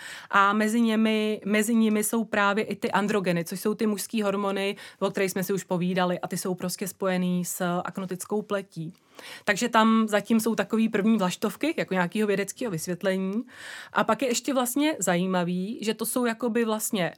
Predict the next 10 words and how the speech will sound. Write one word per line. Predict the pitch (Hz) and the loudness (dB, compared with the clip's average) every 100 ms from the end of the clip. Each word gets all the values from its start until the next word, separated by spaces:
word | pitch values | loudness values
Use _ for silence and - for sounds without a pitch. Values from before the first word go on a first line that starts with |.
| _ - | _ -10
důvody | 156 165 156 170 165 160 - | -4 -4 0 0 0 -2 -4
akné, | 170 - 175 170 170 254 - - - - | -8 -4 -2 0 -2 -8 -12 -20 -20 -2
ale, | - 214 226 226 233 240 | 2 2 4 2 0 -2
eh, | - 190 190 190 - - | -4 -2 -2 -4 -10 -10
víc | 185 262 294 | -2 0 0
studií | - - - 190 190 185 196 | -4 -6 -6 -4 -2 -2 -2
existuje | 202 202 220 - - 233 233 | -4 -4 -6 -6 -2 0 2
na | 220 220 214 208 220 _ | 4 4 2 0 -2 _
důsledky | 185 180 214 - 262 262 - 262 254 247 254 - _ _ - | -4 0 0 0 -2 -2 -6 -4 -2 -2 -6 -10 _ _ -8
akné | 165 - 190 180 175 170 220 | -8 -6 -2 2 2 0 -4